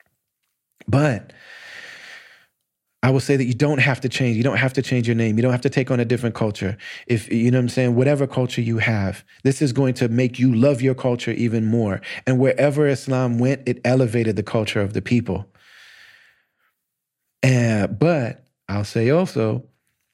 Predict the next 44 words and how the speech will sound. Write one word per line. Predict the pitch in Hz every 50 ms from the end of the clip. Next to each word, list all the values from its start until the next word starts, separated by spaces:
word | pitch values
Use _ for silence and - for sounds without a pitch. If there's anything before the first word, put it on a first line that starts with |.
| _ _ _ _
that | - 180 175 175 165 170
once | 180 175 190 214 214 - -
you | 190
become | 170 196 185 - - 185 180
Muslim, | 185 202 196 196 - 160 156
you're | 156 160
gonna | 156 151 147
start | - - - 120 120 123 127
to, | 113 -
you, | 127 131 131
you | - - 127 127
probably | 123 - 117 113 107 117 107 107 104 104
will | 98 104 104
start | 101 - - - 95 101 95 -
desiring | - 107 95 104 104 104 107 107 104 101 98 92 92 90
a | 87
lot | 90 87 85 87 95
of | 92 -
this | - 95 90 -
stuff. | - - - 80 80 82 - - - _ _ _ - - - - - - - - - - - - - - - _
You | - 123
don't | 143 143 -
have | - 143 139 131 -
to | -
speak | 127 - - 131 120 120 76 78 -
Arabic | 113 117 123 123 113 113 117 - -
to | - 110
be | 92 107 104
Muslim. | 107 113 123 127 - - 98 92 98 - _ _ _ _ _ _ _ _ - - - - _ _ -
You | 110
have | 117 120 113
to | - 120
recite | 107 107 107 - - 113 113 110 - - _ _ _ -
the | - 104 98
first, | - - 110 113 110 - - - - - - - - - - - - -
a | 104 110
couple | - - 127 - - 120
chapters | - - - 113 110 - 117 107 104
of | 110 101
the | 107 104
Quran | - - 113 104 - 120 123 123 127 127
in, | - - 113 120 120 120
in | - 123 123
Arabic, | 123 123 127 123 120 123 127 127 127 -